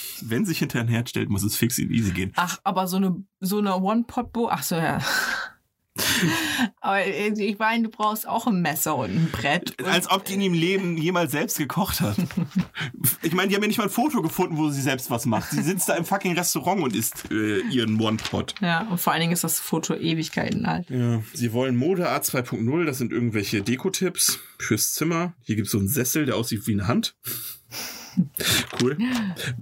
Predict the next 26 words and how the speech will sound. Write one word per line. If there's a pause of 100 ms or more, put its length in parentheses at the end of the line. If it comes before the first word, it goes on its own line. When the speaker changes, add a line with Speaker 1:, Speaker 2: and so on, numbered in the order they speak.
(100)
Speaker 1:
Irgendwann
vielleicht,
wenn
ihr
mal
einen
Film
drehen
wollt
und
ihr
braucht
noch
einen
Super-,
irgendwie
Deko
für
einen
Superbösewichten
oder
so,
das
wär
was. (320)
Speaker 2:
<laughs>